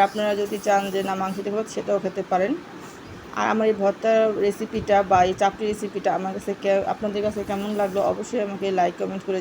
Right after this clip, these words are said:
জানাবেন। এই চাপড়ি পিঠার রেসিপিটা আপনাদের কেমন লাগলো? আর যে যারা এতক্ষণ পর্যন্ত আমার ভিডিওটির সঙ্গেই ছিলেন, সবাইকে অসংখ্য ধন্যবাদ জানাই। আর পরবর্তী ভিডিওটির জন্য নোটিফিকেশন on করে রাখবেন।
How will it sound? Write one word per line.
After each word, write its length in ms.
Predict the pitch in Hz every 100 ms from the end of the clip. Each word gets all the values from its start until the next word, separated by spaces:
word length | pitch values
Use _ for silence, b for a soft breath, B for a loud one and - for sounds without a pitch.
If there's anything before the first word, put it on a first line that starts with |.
| 180
জানাবেন। 320 | 180 180 262 - B B -
এই 60 | 190
চাপড়ি 360 | 196 202 - 240 240 226
পিঠার 260 | 214 208 196
রেসিপিটা 500 | 196 220 214 196 202 269 -
আপনাদের 320 | 185 202 190 196
কেমন 220 | 196 185 190 185
লাগলো? 200 | 185 208 -
আর 80 | 196 190 202
যে 100 | 202 214 202
যারা 200 | 190 196 190
এতক্ষণ 280 | 190 190 208 214
পর্যন্ত 300 | 202 196 185 190
আমার 140 | 185 180 185
ভিডিওটির 400 | 185 196 214 202
সঙ্গেই 360 | 185 185 190 190
ছিলেন, 200 | 180 190 - B B -
সবাইকে 360 | 254 254 262 254 -
অসংখ্য 340 | 214 226 240 247 220
ধন্যবাদ 360 | 202 190 185 175
জানাই। 240 | 175 180 247 302 -
আর 60 | -
পরবর্তী 420 | 196 220 226 220 214
ভিডিওটির 420 | 202 196 196 196 190
জন্য 200 | 185 196 302 480 - - - - -
নোটিফিকেশন 500 | 196 202 202 202 208 196
on 60 | 180 180
করে 160 | 190 190
রাখবেন। 300 | 180 - 190